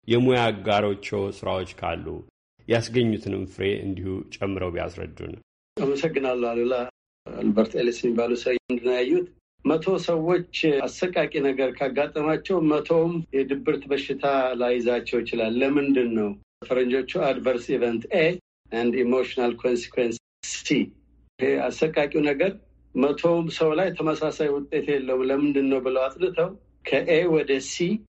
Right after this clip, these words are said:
Speaker 2: በኤ እና ሲ መሀል ቢ ያለ ብሊፍ፣ የሰውየው አመለካከት፣ አተረጓጓም፣ ያ ሁኔታ ኤ ቢ ሲ ሞዴል የሚል አወጡ። ሌላው ፕሮፌሰር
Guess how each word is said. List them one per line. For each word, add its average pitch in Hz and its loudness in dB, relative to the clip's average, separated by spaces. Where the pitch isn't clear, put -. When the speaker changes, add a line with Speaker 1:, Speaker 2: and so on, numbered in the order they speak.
Speaker 2:
በኤ - 0
እና 175 2
ሲ 185 0
መሀል 160 2
ቢ 156 2
ያለ 135 2
ብሊፍ፣ 151 0
የሰውየው 147 2
አመለካከት፣ 127 -4
አተረጓጓም፣ 135 0
ያ 127 4
ሁኔታ 131 0
ኤ 143 -4
ቢ 139 -4
ሲ 139 -2
ሞዴል 127 0
የሚል 123 2
አወጡ። 110 -2
ሌላው 165 4
ፕሮፌሰር 147 -2